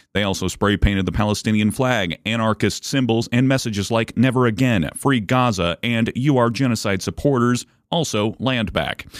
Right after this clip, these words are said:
The video also captures a masked activist flipping off customers. They even carved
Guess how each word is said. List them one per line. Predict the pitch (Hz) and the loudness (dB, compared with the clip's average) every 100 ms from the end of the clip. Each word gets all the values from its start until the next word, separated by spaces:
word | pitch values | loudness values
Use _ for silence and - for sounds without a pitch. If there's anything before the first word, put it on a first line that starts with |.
| - - | -14 -2
The | 92 | 2
video | 90 90 | 2 2
also | 87 90 90 | 2 0 0
captures | 80 95 85 92 82 | -2 -4 -2 -2 0
a | 95 | 0
masked | 98 101 98 - | 0 -2 -4 -4
activist | 107 - 101 101 | -4 -2 -2 -2
flipping | - 131 135 139 | 0 0 0 0
off | 95 90 - | 0 -2 -2
customers. | - 139 - 107 82 - - - _ | -4 -2 -2 0 0 -2 -12 -18 _
They | 80 | -2
even | 80 80 | 0 0
carved | - 104 101 92 | 0 2 2 0